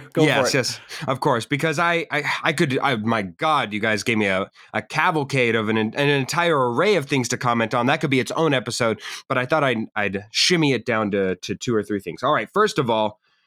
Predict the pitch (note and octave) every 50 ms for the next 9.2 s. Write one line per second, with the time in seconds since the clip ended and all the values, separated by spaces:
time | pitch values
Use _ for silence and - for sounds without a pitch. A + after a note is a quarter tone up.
0 | _ _ - B2+ A2 F2+ C#3 C3+ D3+ F#3 F#3+ F3 D#3 C3 C3 C3+ C3+ B2+ A2+ G2+
1 | F#2+ F2+ F#2 F#2 F#2+ F#2+ G#2 G#2 G2 F#2+ F#2 F#2 G2 F#2+ F#2 F2+ F#2 E2+ G#2+ G#2+
2 | G#2 G2+ G2 F#2 - - - A#2 A#2 A2 G2+ - - - - - C#3 - A#2+ A2
3 | G2+ - - C#3 C3+ B2 A2+ G#2 G2 G2+ - - C3+ C3 B2 G#2+ F#2+ - F#2 F2
4 | - _ _ - - A#2+ B2+ C3 A#2+ - - C#3+ C#3+ C3+ C#3+ E3 F#3+ F#3+ - -
5 | F#3+ F3+ D#3 - - _ _ - E3 F3 F#3 G3+ G#3+ A3 A3+ A3 _ - - -
6 | - - B2 B2 C3 D3+ D#3 C#3 B2 A#2 D#3 D#3+ B2+ B2 - - - F3 F#3+ G#3+
7 | G#3+ D#3 - - A#2+ G#2+ G#2 A2 A#2+ A#2+ - B2+ C#3 C3+ B2+ E3+ E3+ D#3+ C#3+ C3
8 | - - A3 C#4+ D4+ D4 A#3+ D#3 D3+ D#3+ D3 C#3+ C3 B2 A#2+ G#2+ A2 A2 G#2+ G2+
9 | G2 F#2 F2